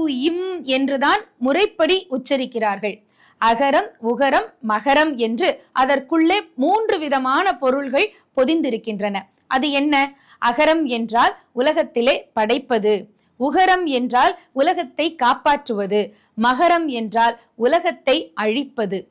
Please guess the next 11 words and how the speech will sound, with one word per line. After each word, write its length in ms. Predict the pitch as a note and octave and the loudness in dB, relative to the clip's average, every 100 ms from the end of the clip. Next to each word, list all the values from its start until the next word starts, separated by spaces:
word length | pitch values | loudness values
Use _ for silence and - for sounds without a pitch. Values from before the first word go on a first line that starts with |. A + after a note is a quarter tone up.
| _ _ - | _ _ -4
இந்த 200 | F4+ E4+ | 0 2
மூன்று 500 | D4 C#4+ G4 A#4+ A#4+ E4 | 0 2 2 2 0 0
தொழில்களும் 680 | D4 B3+ E4 D#4+ B3+ B3+ A3+ | 2 2 2 0 0 0 -2
மிக 340 | A#3 B3 C4+ F#4 | -4 -2 0 -2
மிக 360 | D4 C4+ F4 F4 | -2 2 0 0
முக்கியமானவை. 840 | A#3 - C#4+ C4+ A#3 A3 G#3+ F#3+ - _ _ - D4 | -10 -4 0 2 0 -2 -4 -6 -12 _ _ -8 -2
இந்த 200 | E4 C#4+ A#3+ A#3 | 2 0 0 4
ஓம் 400 | B3 D4 G#4 A4+ | 6 8 6 4
என்கின்ற 460 | F#4+ F4 E4+ D#4+ E4 | -2 -4 -4 0 -2
பிரணவ 320 | B3+ C4 C#4 E4+ | 0 0 2 2
மந்திரத்திற்குள்ளே 960 | D#4 C4 B3+ B3 B3 A#3 A#3+ A#3 A#3 | 0 0 -2 -2 -4 -4 -2 0 0